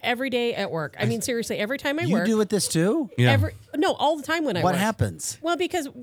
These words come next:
Speaker 1: I have to greet people, sometimes two hundred people a night that are coming to various events. And when people are coming to events these days, you really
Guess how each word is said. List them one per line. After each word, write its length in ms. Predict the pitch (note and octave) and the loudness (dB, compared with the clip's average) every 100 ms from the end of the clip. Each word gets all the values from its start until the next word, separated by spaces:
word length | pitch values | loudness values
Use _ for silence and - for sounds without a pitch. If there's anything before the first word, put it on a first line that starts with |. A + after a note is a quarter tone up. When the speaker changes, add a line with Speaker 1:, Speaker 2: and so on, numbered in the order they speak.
| B3 _ _ _ | -20 _ _ _
Speaker 1:
I 200 | A3+ C4+ | -2 0
have 340 | F4+ C#4 C#4+ - | 0 0 -4 -4
to 120 | C4 | -8
greet 440 | F#3+ G#3 D#4+ D#4 | -4 -2 -2 -4
people, 340 | - D#3+ D#3+ F3+ | -4 -2 -2 -4
sometimes 560 | G3+ A#3 - A#3 F3+ | -4 -6 -6 -6 -6
two 160 | - A3+ | -8 -8
hundred 240 | A3 G3 | -6 -6
people 300 | G#3+ A3 G3 | -8 -6 -4
a 80 | E3 | -4
night 360 | D#3+ C4+ G#2+ - _ _ _ F#3+ | -4 -4 -6 -10 _ _ _ -8
that 140 | G#3 | -4
are 140 | G3 | -4
coming 340 | F#3+ G#3+ A#3 A#3 | -4 -4 -4 -4
to 340 | - G3+ F#3+ - | -6 -4 -4 -4
various 540 | F#3 F#3+ G#3 F#3+ E3 - | -6 -4 -2 -2 -4 -6
events. 640 | D#3 F3+ A#3 E3+ D#3 - - _ _ G3+ | -4 -2 -2 -2 -4 -6 -10 _ _ -2
And 120 | G#3+ | 0
when 80 | A#3 | 0
people 240 | C4 D4+ | -2 -2
are 60 | E4+ | -4
coming 280 | C4+ A#3 B3 | -2 -4 -4
to 120 | D4 | -6
events 380 | E4+ E3 F3 - - | -4 -4 -6 -12 -18
these 400 | F#3 C4+ F4+ A#3+ | -8 -4 -4 -2
days, 500 | D#3+ C#3 C3+ A3+ - _ _ _ - | -4 -4 -4 -6 -8 _ _ _ -6
you 240 | A#3+ D#4 | -2 -2
really 480 | C4+ F4 F#4+ E4+ | -2 -2 -2 -4